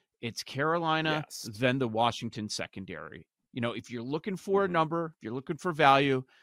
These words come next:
Speaker 1: will he enter the top four? I don't know. Maybe not, but he's just put up three straight three hundred yard games. If that number gets to five straight three hundred yard games, which it could <laughs> very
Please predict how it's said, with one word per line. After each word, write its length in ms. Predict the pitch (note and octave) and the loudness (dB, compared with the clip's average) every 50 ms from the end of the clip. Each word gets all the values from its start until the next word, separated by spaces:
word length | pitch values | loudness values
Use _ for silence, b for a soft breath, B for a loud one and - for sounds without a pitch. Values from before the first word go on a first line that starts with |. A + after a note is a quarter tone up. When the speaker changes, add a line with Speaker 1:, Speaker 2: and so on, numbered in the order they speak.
| b b | b b
Speaker 1:
will 100 | _ G3 | _ -2
he 80 | A#3 G#3+ | 0 0
enter 180 | G3+ F3 E3 F3+ | 0 0 -2 -6
the 60 | D#3 | -4
top 220 | - E3 D3 C3 - | 2 2 2 2 2
four? 320 | - D3 C#3 C3+ C3+ - - | 2 2 4 4 4 2 6
I 140 | D#3+ E3+ D3+ | 6 8 8
don't 140 | C#3+ C3 A#2 | 8 6 4
know. 340 | A2 A2+ A#2 A2+ A#2 A2+ - _ _ _ _ _ _ _ | 4 2 2 2 0 -2 -6 _ _ _ _ _ _ _
Maybe 380 | - D3 D#3+ E3 E3 E3+ D#3+ | -2 0 2 2 2 2 2
not, 360 | D#3 D#3 D3 D3 D#3 E3 D#3+ - _ _ C#3 - | 2 2 4 4 4 4 2 0 _ _ -10 0
but 400 | - D3 C#3+ C#3 C#3 C3+ B2+ - - _ _ | 4 6 8 8 8 6 4 0 -6 _ _
he's 220 | _ C3+ C3+ C3 A#2 | _ -6 -6 -6 -2
just 280 | C3 D3 D#3 - - _ | -2 -2 -2 -2 -6 _
put 180 | E3+ F3 F#3+ | -6 -2 0
up 180 | F#3 F3+ D#3+ - _ _ _ _ | 0 0 -2 -6 _ _ _ _
three 340 | - A2 G2 G2+ A2 D3+ E3 | -16 -14 -12 -10 -10 -10 -10
straight 340 | - - - F3 F3 E3 - _ | -12 -12 -10 -8 -8 -8 -10 _
three 180 | - D3+ E3 D#3 | -12 -10 -8 -6
hundred 280 | D#3+ D#3+ D3+ D#3 D3 | -6 -6 -6 -8 -6
yard 260 | D3+ D#3+ D3+ D#3 D3+ | -2 -2 -2 -2 -2
games. 480 | C#3 D#3 C#3+ B2 A2+ A2 A2 - - - _ _ _ _ _ _ _ _ _ _ _ _ | -4 -4 -4 -4 -4 -6 -8 -10 -14 -18 _ _ _ _ _ _ _ _ _ _ _ _
If 140 | C#3 C3 - | -8 -6 0
that 220 | D#3+ D#3+ A3 B3 | 2 2 2 2
number 280 | - A3+ A3 G3 G3+ F#3+ | 0 -2 -2 0 -2 -2
gets 260 | D3+ F3+ E3 - - | -2 -4 -6 -6 -8
to 80 | - - | -8 -10
five 340 | - - A2+ F#2+ A#2 C3+ | -8 -6 -4 -4 -4 -6
straight 260 | - - G3+ F#3+ F#3+ - | -6 -6 -6 -6 -6 -6
three 160 | G3 G3 F#3+ | -8 -6 -6
hundred 240 | F#3+ F#3+ F3+ F#3 E3+ | -6 -6 -6 -4 -2
yard 220 | F#3 E3+ E3+ D3 | -2 -2 -2 -2
games, 300 | D3 D#3 D#3+ F3 F3 - - | -2 -4 -4 -4 -6 -10 -8
which 280 | - C3+ C#3+ C#3 - - | -6 -6 -4 -4 -4 -6
it 120 | E3 D#3 - _ | -6 -6 -8 _
could 360 | - - D#3 D3+ E3 D#3+ C#3+ _ _ _ _ _ _ | -14 -8 -8 -8 -8 -8 -12 _ _ _ _ _ _
<laughs> 140 | - - - | -20 -16 -10
very 260 | - F#3 F3+ D3+ C#3 | -6 -4 -4 -6 -6